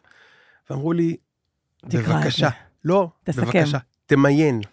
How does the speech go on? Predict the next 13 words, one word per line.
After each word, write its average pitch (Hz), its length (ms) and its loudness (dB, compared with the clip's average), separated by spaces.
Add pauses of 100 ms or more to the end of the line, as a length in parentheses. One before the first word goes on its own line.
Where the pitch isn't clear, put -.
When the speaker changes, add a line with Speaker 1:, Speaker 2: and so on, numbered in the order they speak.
(220)
Speaker 2:
אה, 165 80 -4
חשבתי - 320 -2
אולי 185 140 8
תגרוס. - 760 2
Speaker 1:
לא, 147 180 6
לא, 139 140 4 (180)
"תמיין." 175 640 4 (360)
Speaker 2:
דרך 170 280 -2
אגב, 180 400 4 (520)
אה, 156 440 -2 (120)
fast 190 260 -2
forward, 190 400 2
אני 175 360 2